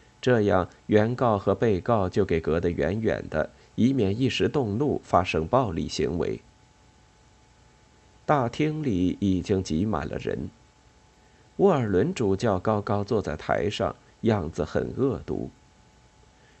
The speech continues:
出乎菲利普意料的是，威廉·汉姆雷和他坐在一起，一边看着人们走进来，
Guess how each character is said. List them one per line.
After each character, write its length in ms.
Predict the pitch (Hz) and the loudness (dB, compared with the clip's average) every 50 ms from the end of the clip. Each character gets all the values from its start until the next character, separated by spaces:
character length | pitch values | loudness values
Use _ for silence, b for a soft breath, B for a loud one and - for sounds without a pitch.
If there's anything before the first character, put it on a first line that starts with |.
| _ _ | _ _
出 220 | - - 127 110 | -4 0 0 0
乎 160 | 104 - 107 101 | 0 2 0 0
菲 220 | 98 - 113 120 | 2 0 0 0
利 120 | 113 95 | 0 -2
普 160 | 85 - - 73 | -2 -2 -2 -2
意 240 | 82 101 117 117 | -2 0 -2 0
料 300 | 104 104 139 156 139 107 | 0 0 -2 -2 -4 -4
的 160 | 95 - 71 67 | -6 -6 -6 -6
是， 340 | - - - 60 50 - - b b b b b b b | -4 -4 -4 -4 -4 -6 -10 b b b b b b b
威 240 | - 139 151 147 151 | 2 2 4 4 2
廉· 220 | 143 123 107 120 131 | 2 0 0 0 -2
汉 260 | - - 160 147 120 | -2 -2 -2 0 0
姆 140 | 107 101 98 | 0 0 0
雷 240 | 87 90 123 156 | 2 0 0 -2
和 220 | 175 - - 98 87 | -4 -4 -4 -4 -2
他 120 | - 107 | -2 -2
坐 220 | 87 - 107 95 87 | -2 0 0 0 0
在 160 | 85 92 82 | -2 -2 -2
一 240 | 87 101 110 98 78 | -2 -2 -4 -4 -6
起， 300 | - - - 64 - - - _ _ _ b b b b b b b b - | -8 -8 -8 -8 -8 -10 -14 _ _ _ b b b b b b b b 0
一 220 | - 104 95 95 | 2 4 4 4
边 280 | 90 - 101 98 92 92 | 4 6 6 6 4 2
看 300 | - - - 107 98 87 | 0 0 2 2 2 2
着 100 | - 85 | 0 -2
人 180 | 87 78 76 85 | 0 0 0 0
们 120 | 101 98 | 0 -2
走 300 | 98 - 95 69 50 57 | -2 -2 0 0 0 0
进 260 | - - 123 135 113 | 0 -2 -2 -2 -2
来， 220 | - 62 62 65 | -4 -4 -6 -6